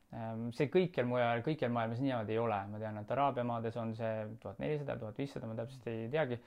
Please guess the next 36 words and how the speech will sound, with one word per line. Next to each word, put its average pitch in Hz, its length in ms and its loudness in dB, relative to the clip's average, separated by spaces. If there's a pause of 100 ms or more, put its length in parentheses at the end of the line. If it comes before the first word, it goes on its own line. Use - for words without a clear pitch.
(360)
Aga, 117 520 2
aga 120 420 2 (300)
miks 175 320 -2
me 120 480 2
tähistame 123 500 0
seda 113 160 -2
Jeesuse 117 340 0
a-, 117 380 0
a-, 120 240 -4
järgi 123 380 -2
ja, 110 180 0 (100)
ja 127 80 -4
kas, 120 300 -2 (480)
kas 135 80 -2
siis 131 140 -2
Jeesus 143 260 4
sündiski 135 380 0
täpselt 135 420 0
nagu 113 480 -2 (100)
nüüd, 139 400 0
praegu, 113 480 4
detsembri 127 400 0
lõpus? 135 440 0 (100)
Minu 127 220 -4
teada 117 240 -2
vist 120 160 -6
see 131 100 -4
päris 131 160 0
nii 135 160 2
ei 120 80 2
olnud, 104 220 0
et 104 120 -8 (280)
tahad 139 200 -2
sa 123 80 -4
meid 117 140 0
selles 127 340 2